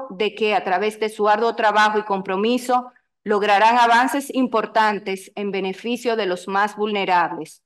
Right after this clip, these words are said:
tal como queda en evidencia en estos sesenta y cinco años de existencia. Sigamos adelante con determinación y esperanza,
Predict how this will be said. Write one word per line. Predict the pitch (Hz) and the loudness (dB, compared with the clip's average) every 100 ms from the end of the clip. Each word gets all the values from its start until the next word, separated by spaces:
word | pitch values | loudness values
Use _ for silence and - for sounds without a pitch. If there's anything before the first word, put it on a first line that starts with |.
| _ _ _ | _ _ _
tal | 214 226 233 | 4 4 4
como | 240 226 208 | 2 0 0
queda | 220 214 | 0 0
en | 220 | 0
evidencia | 214 196 190 214 214 214 220 214 214 | 0 0 0 0 -2 0 0 0 -2
en | 196 196 | -4 -4
estos | 202 202 214 208 | -4 -4 -6 -4
sesenta | 202 202 185 185 | -6 -4 -4 -4
y | 175 | -6
cinco | - 202 202 196 | -4 -4 -2 0
años | 185 185 190 - | 2 0 -4 -6
de | |
existencia. | 180 - 165 - 170 156 156 - 170 _ _ _ _ _ _ _ _ _ _ _ | -10 -10 -16 -8 -4 -4 -6 -12 -18 _ _ _ _ _ _ _ _ _ _ _
Sigamos | - 233 220 233 254 269 | -8 -2 2 4 4 4
adelante | 254 233 233 240 240 240 | 4 4 4 2 0 -2
con | 233 220 | 0 0
determinación | 208 196 190 196 190 190 196 220 226 247 - | -2 -2 -2 0 -2 -4 0 2 4 2 -4
y | 214 | -4
esperanza, | 208 214 190 185 175 165 - 156 | -4 -4 -2 0 0 -2 -8 -14